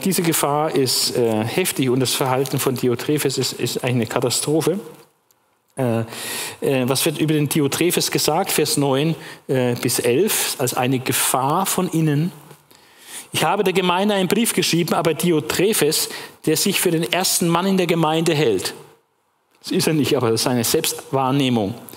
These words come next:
„Der sich für den ersten Mann, den wichtigsten Mann in der Gemeinde hält,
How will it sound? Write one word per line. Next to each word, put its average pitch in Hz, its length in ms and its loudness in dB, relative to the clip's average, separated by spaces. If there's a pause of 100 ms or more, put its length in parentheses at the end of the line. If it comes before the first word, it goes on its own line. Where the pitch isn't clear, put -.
(240)
„Der 131 80 0
sich 139 140 -2
für 156 80 2
den 147 80 0
ersten 165 380 0
Mann, 160 180 2
den 139 160 2
wichtigsten 165 440 0
Mann 156 160 2
in 165 120 2
der 156 100 2
Gemeinde 135 400 2
hält, 92 240 0